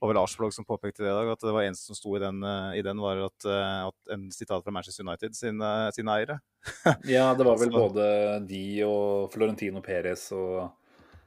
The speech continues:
Speaker 1: Ja,
Speaker 2: Agnelli
Speaker 1: riktig.
Speaker 2: fra Juventus da, som hadde uttalt seg i denne felles pressemeldinga. Det var vel en copy-paste-variant omtrent, eh, for alle involverte klubber.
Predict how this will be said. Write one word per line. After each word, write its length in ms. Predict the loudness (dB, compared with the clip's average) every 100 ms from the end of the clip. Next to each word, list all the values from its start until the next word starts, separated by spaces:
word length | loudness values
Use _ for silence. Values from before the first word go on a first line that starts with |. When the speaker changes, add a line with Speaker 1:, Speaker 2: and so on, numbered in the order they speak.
| _
Speaker 1:
Ja, 200 | -2 0
Speaker 2:
Agnelli 340 | 2 0 2 0
Speaker 1:
riktig. 80 |
Speaker 2:
fra 160 | 0 2
Juventus 520 | 2 0 -4 -10 -10 -10
da, 80 | -10
som 200 | -8 -8
hadde 260 | -6 -4 -6 -4
uttalt 260 | -6 -6
seg 280 | -4 -2 -2
i 20 |
denne 220 | -6 -8 -6
felles 320 | -6 -6 -4
pressemeldinga. 600 | -4 -4 -8 -10 -10 -10
Det 100 | -4
var 140 | -2 -2
vel 140 | -4
en 180 | -8 -10 _ _ _ _ _ -2
copy-paste-variant 960 | -2 0 0 -2 0 0 2 0 -4
omtrent, 540 | -8 -4 -6 -6 _ 0
eh, 280 | 2 2 0
for 140 | 0
alle 920 | 2 2 0 -2 -2 -6 -8 -10 -10 -8
involverte 440 | -2 0 0 -2
klubber. 280 | -2 0